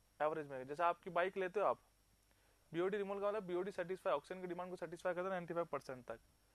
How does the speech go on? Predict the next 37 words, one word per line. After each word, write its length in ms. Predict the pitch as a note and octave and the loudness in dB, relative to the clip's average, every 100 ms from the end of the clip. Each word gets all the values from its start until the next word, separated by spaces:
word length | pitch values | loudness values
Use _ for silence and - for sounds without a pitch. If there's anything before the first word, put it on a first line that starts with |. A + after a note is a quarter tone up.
| - | -12
जितना 200 | D3 E3+ | -8 -4
oxygen 240 | E3 F#3 F3 | -6 -6 -6
चाहिए 100 | F#3 | -6
नाइंटी 240 | E3+ D#3+ | -6 -4
फ़ाइव 100 | F3+ | -4
परसेंट 220 | F3 E3+ F3 | -4 -4 -4
ऑक्सीजन 280 | D#3 E3 | -4 -8
की 60 | E3 | -6
डिमांड 160 | D3+ D#3 | -6 -6
को 100 | D#3+ | -10
सेटिस्फाई 260 | - E3 | -8 -6
करता 200 | D#3+ D#3+ | -6 -8
है, 40 | F3 | -10
सिर्फ 160 | F3 | -8
पाँच 160 | D#3+ D#3 | -6 -6
परसेंट 320 | D3+ D#3 D#3+ | -8 -12 -12
वो 160 | D#3 G3 _ _ _ C#3 | -10 -10 _ _ _ -12
नहीं 120 | B2+ | -8
करता 260 | A#2+ - A2+ | -8 -8 -12
है। 100 | - - - | -14 -18 -10
ठीक 120 | E3+ | -8
है, 100 | G3 _ - - - _ - - - - _ - - _ _ _ _ _ | -8 _ -20 -20 -20 _ -20 -20 -20 -20 _ -20 -20 _ _ _ _ _
दूसरा, 300 | D#3+ F3 F#3 | -4 2 4
जैसे 200 | D#3 D#3+ | 4 4
आप 80 | F#3 | 2
bike 240 | F3 G3+ G3 | 4 2 2
लेते 220 | F3 C#3 | -2 -2
हो 140 | A#2+ - - _ | -4 -6 -20 _
तो 40 | C#3 | 2
bike 220 | D3+ G3 - | 4 4 -2
के 120 | G3+ | -8
समय 200 | G3 G3 | -6 -4
वो 100 | G3 | -2
क्या 180 | G3+ F#3 | 0 0
कहते 240 | F#3+ G3 | -2 -2
हैं 60 | F#3 | -4
आपको 280 | F3+ G3 | -4 -6